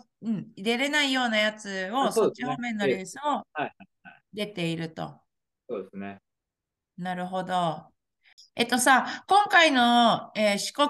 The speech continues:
Speaker 1: お遍路は、あの、
Speaker 2: はい。
Speaker 1: 前聞いたお接待みたいなのは
Speaker 2: ああ。
Speaker 1: あったんですか？
Speaker 2: ちょ、待ってよ。あ、そう、あ、そう、だからそうですね。え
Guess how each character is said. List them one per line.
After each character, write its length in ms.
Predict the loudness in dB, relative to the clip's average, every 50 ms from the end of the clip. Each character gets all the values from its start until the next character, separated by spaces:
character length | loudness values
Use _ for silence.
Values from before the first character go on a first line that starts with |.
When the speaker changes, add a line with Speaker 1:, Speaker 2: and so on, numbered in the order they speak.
| 2 4
Speaker 1:
お 160 | 6 6 6
遍 200 | 6 4 2 2 2
路 140 | 2 2
は、 400 | 4 6 6 6 6 4 2 0 -4 -12 -18 -20 _ _ -8
あ 120 | -6 -4
の、 100 | -2 0
Speaker 2:
は 40 | 4
い。 40 | 4
Speaker 1:
前 260 | 6 6 6 4 0
聞 100 | -4 -8
い 100 | -10 -10 _
た 100 | -16 -8 -6
お 100 | -4 -2
接 240 | 2 2 2 2 0 -2 0
待 300 | 2 2 2 2 -2 -6 -10
み 120 | -12 -6
た 140 | -2 0 0
い 60 | 0
な 100 | 0 0
の 160 | -2 -2 0 0
は 200 | 4 4 6 6
Speaker 2:
あ 300 | 6 6 4 4 2 2
あ。 40 | 0 -6 -14 -20 _ _ _ _ _
Speaker 1:
あ 80 | -2 -2
っ 80 | 0 0
た 100 | -2 -2
ん 40 | 0
で 80 | -2 -4
す 80 | -6 -2
か？ 320 | 0 0 0 0 -4 -10 -20 _ _ _ _ _ _ _ _ _ _ _ _ _ _ _ _ _
Speaker 2:
ち 80 | -2
ょ、 60 | 0
待 180 | 0 0 -2 -2
っ 40 | -2
て 80 | -2
よ。 200 | 0 0 0 0 2
あ、 220 | 2 4 4 4 4
そ 80 | 4 4
う、 20 |
あ、 160 | 4 4 2
そ 220 | 0 0 -2 0 2
う、 20 |
だ 100 | 2 2
か 80 | 2 0
ら 100 | -2 -2
そ 100 | -2 -2
う 40 |
で 60 | -2 -4
す 40 | -6
ね。 60 | -2 -2
え 80 | 0